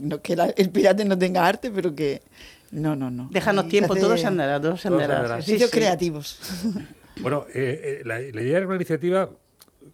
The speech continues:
Speaker 3: casi, pues, con ese fin social, público, ¿no? De, de, de expandir
Speaker 2: Sí.
Speaker 3: las artes a todos los ciudadanos, porque no hay que tener ningún conocimiento específico para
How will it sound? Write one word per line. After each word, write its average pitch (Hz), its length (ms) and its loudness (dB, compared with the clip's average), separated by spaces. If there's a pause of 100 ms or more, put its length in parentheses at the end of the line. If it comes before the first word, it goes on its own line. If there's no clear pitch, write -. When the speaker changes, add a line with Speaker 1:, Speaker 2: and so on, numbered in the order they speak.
(200)
Speaker 3:
casi, 98 260 -6
pues, 104 180 -8
con 87 220 -12
ese 104 180 -6
fin 113 220 -14
social, 113 600 -6
público, 123 400 -6
¿no? 180 180 -4
De, 107 160 -2
de, 87 180 -8
de 85 100 -10
expandir 104 520 -10
Speaker 2:
Sí. 151 40 -10
Speaker 3:
las 143 160 -10
artes 147 460 -8 (360)
a 98 120 -8
todos 185 160 0
los 107 140 -4
ciudadanos, 127 280 -4
porque 101 200 -6
no 120 60 -6
hay 156 60 -4
que 160 60 -6
tener 165 220 -6
ningún 151 220 -6
conocimiento 139 520 -8
específico 143 580 -6
para 110 420 -4